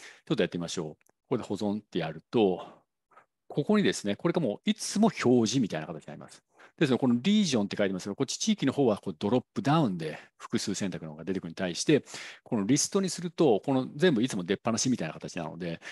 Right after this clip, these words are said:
まあ、数が少ない場合なんか、こうやってなんかだ-、出しておいた方が、まあ、あの、ド-、ドロップダウンをクリックするまでもなく、何があるのかなって分かるので、まあ、便利かなと思います。で、ここでですね、例えばもうこのまま全選択したりだとか、もしくは一個外したりだとか、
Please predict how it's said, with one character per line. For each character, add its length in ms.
ま 80
あ、 60
数 240
が 80
少 200
な 80
い 60
場 120
合 80
な 100
ん 40
か、 120
こ 100
う 40
や 20
っ 20
て 60
な 80
ん 20
か 100
だ-、 320
出 140
し 80
て 60
お 40
い 40
た 120
方 260
が、 260
ま 120
あ、 80
あ 60
の、 220
ド-、 100
ド 120
ロ 60
ッ 20
プ 100
ダ 80
ウ 60
ン 40
を 300
ク 120
リ 60
ッ 60
ク 80
す 140
る 40
ま 120
で 80
も 80
な 160
く、 200
何 180
が 120
あ 20
る 60
の 80
か 80
な 100
っ 60
て 80
分 100
か 80
る 40
の 100
で、 40
ま 120
あ、 20
便 160
利 60
か 100
な 80
と 80
思 60
い 20
ま 40
す。 120
で、 80
こ 80
こ 100
で 80
で 80
す 120
ね、 120
例 140
え 40
ば 120
も 100
う 40
こ 100
の 100
ま 160
ま 180
全 200
選 160
択 180
し 60
た 80
り 40
だ 120
と 100
か、 340
も 80
し 80
く 40
は 60
一 100
個 100
外 200
し 60
た 100
り 40
だ 100
と 120
か、 220